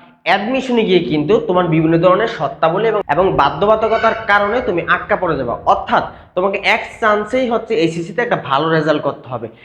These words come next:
এবং এটাই হচ্ছে নার্ভাসনেসের বড় কারণ। এবং এই নার্ভাসনেসের কারণ হচ্ছে তোমার বর্তমানে যে যে জিনিসগুলো হচ্ছে,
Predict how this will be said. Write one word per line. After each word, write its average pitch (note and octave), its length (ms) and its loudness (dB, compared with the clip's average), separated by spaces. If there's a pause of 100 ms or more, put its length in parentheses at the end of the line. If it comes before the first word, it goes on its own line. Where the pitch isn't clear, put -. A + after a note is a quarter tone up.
(120)
এবং A#3 300 2
এটাই A3+ 280 4
হচ্ছে A#3 260 -2
নার্ভাসনেসের F#3+ 760 0
বড় F#3 220 2
কারণ। D3 240 -2 (260)
এবং G3 160 -2
এই A3+ 80 6
নার্ভাসনেসের G#3+ 840 0
কারণ A3+ 220 2
হচ্ছে E3 280 -4
তোমার G#3 200 0
বর্তমানে F3 420 0
যে D#3 220 0
যে F3+ 140 0
জিনিসগুলো E3 340 0
হচ্ছে, D3 480 0